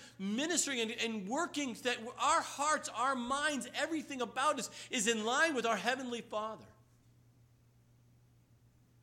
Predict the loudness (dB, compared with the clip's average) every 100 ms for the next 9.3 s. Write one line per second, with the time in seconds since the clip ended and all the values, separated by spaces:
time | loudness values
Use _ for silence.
0 | -20 -20 _ _ -20 _ _ _ _ -20
1 | -20 _ _ -20 -20 -20 -6 -2 -2 -2
2 | -2 0 -2 -2 -2 0 0 0 -2 -2
3 | -2 -2 0 0 0 0 -4 -4 -2 -2
4 | -2 -2 -2 -6 -14 -2 0 0 0 4
5 | 6 4 2 6 8 8 6 4 4 2
6 | -4 -6 -4 -2 0 2 2 2 0 -4
7 | -4 -2 0 0 -2 -4 -2 -2 2 2
8 | 0 -4 -2 -2 -2 -10 -14 -10 -2 -2
9 | -2 -6 -8